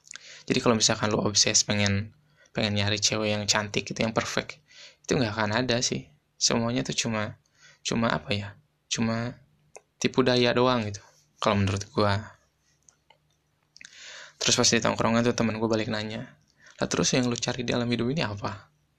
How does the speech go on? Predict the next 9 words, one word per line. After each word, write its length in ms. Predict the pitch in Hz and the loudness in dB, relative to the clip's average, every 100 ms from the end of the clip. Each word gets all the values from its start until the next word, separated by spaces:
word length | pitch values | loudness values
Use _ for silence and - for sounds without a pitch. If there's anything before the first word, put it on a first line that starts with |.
| _ _ _ _ _ _ _ - | _ _ _ _ _ _ _ -6
Kalau 160 | - | -2
gua 120 | 117 127 | 0 0
sih 80 | - | 2
jawabannya 400 | 120 110 110 123 | 2 2 2 2
simpel. 480 | - 110 117 113 - _ _ _ _ _ _ _ - _ _ _ _ _ _ _ _ _ _ _ _ | 0 0 -4 -6 -8 _ _ _ _ _ _ _ -20 _ _ _ _ _ _ _ _ _ _ _ _
Ketenangan, 800 | - - 120 113 104 104 104 101 - _ _ _ _ _ _ _ | -10 -2 2 2 0 -2 -2 -6 -16 _ _ _ _ _ _ _
serenity, 800 | - 113 113 107 101 120 - - _ _ _ _ _ _ _ _ _ _ | 2 2 2 0 -4 -6 -6 -10 _ _ _ _ _ _ _ _ _ _
atau 140 | - | -4
ketentraman. 800 | - 113 110 107 107 101 101 104 | -2 -4 -4 -2 0 0 0 -4